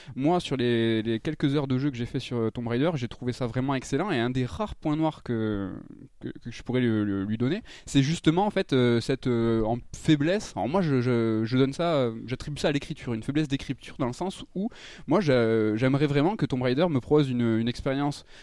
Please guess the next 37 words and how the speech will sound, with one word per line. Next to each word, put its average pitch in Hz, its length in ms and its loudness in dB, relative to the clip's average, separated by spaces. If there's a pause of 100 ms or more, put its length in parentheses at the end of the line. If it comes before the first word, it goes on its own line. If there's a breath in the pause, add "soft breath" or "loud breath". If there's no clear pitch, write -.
(120 loud breath)
euh, 113 280 4
plus - 180 -4
linéaire 143 380 0 (160)
dans 165 160 2
ses 196 100 -4
compétences. 160 400 -2
C'est-à-dire 139 240 -4
que, - 80 0
euh, 107 480 4
les 110 200 0
compétences 139 500 -2
vont 120 100 0
être, 120 260 -2
euh, 110 200 2
délivrées 131 500 0 (220 loud breath)
au 135 80 2
fur 160 220 0
et - 20 4
à 156 80 4
mesure 147 320 0
du 127 80 -10
scénario, 131 580 2 (260)
par 151 160 0
de 135 80 2
l'écriture, 151 580 -2
avec 123 180 -2
des 120 120 0
événements 120 300 2
très - 160 -4
précis, 170 500 -8
où 170 160 0
la, 131 200 4
Lara, 127 380 0
elle 113 60 0
va 113 140 0
devoir 117 300 -2
faire 120 240 -4